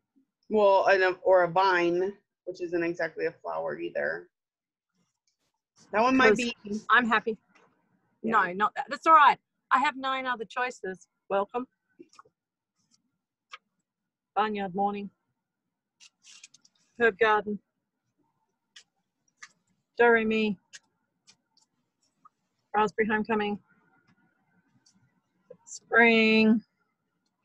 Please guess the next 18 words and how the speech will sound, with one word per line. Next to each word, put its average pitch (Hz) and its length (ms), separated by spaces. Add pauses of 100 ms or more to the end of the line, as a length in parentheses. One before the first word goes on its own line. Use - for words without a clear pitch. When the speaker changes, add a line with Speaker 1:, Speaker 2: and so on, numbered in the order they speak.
(1120)
Speaker 2:
Summer. 214 640 (2500)
Summer. 214 460 (2000)
And 202 220
Chatelaine. 185 580 (320)
So - 320
I'm 226 220
gonna 208 160
try 202 520
and 190 180
do 202 400 (140)
five 208 280
hundred 196 220
on 190 200
each 214 240
one 196 280
of 185 80
those 190 600 (680)
to 190 200